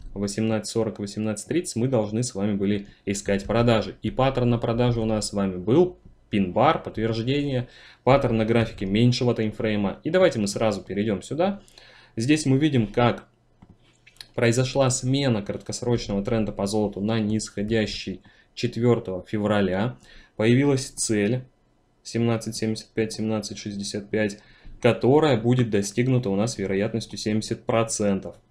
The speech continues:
по методике. И, а, после смены тенденции пошла коррекция, игроки достигли ключевого сопротивления нового тренда восемнадцать сорок пять, восемнадцать тридцать девять. Цену выше не пустили, Америка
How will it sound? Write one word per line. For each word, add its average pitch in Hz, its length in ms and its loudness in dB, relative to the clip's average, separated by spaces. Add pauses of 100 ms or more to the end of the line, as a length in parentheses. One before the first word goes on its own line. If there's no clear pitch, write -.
по 101 60 -2
методике. 101 600 -2 (720)
И, 139 300 6 (180)
а, 113 600 0 (180)
после 120 640 2
смены 113 460 2
тенденции 104 540 0
пошла 107 420 0
коррекция, 101 640 0
игроки 120 320 0
достигли 107 640 -4 (400)
ключевого 117 800 2
сопротивления 123 840 0
нового 117 420 2
тренда 110 540 0
восемнадцать 104 500 -4
сорок 104 220 -6
пять, 101 180 -4
восемнадцать 98 600 -4
тридцать 101 380 -6
девять. 101 360 0 (560)
Цену 170 360 4
выше 151 300 2
не 117 220 2
пустили, 117 640 -2 (320)
Америка 101 600 -2